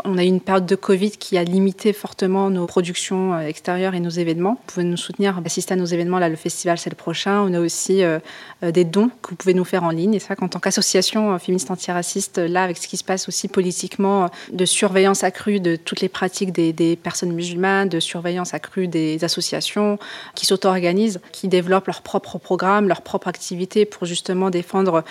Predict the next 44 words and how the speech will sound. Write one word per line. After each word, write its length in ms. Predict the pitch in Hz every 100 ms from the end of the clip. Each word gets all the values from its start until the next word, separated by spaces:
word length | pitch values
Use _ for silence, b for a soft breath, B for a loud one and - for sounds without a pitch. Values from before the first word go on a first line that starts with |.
| B B
les 120 | 180 185
droits 300 | 185 202 190
de 80 |
personnes 340 | 165 180 - 185
les 80 | 175
plus 120 | 180
discriminées, 560 | 165 - - 190 202
notamment 360 | 185 - 180 180
nous, 100 | 190
chez 140 | - 190
la 80 |
LAB, 160 | 180 185
des 100 | 175
personnes 280 | 170 - 170
musulmanes. 400 | 165 180 185 180
Et 40 |
on 80 | 170
sait 120 | -
à 60 | 196
quel 180 | 180 -
point 280 | - 196 B B B B
il 80 | 175
y 40 |
a 60 | 160
un 200 | 160 165
gros 200 | - 226
problème 360 | - 196 196
en 80 | 185
France 280 | - 196 190
sur 140 | 175
les 80 | 165
droits 160 | 170 170
des 80 |
personnes 240 | 165 - 175
musulmanes, 340 | 170 180 185
à 40 | 170
quel 100 | -
point 120 | 170
il 40 |
y 20 |
a 40 | 160
un 100 | 165
acharnement 480 | 170 185 185 185 180
politique 680 | - 196 180 - 208 -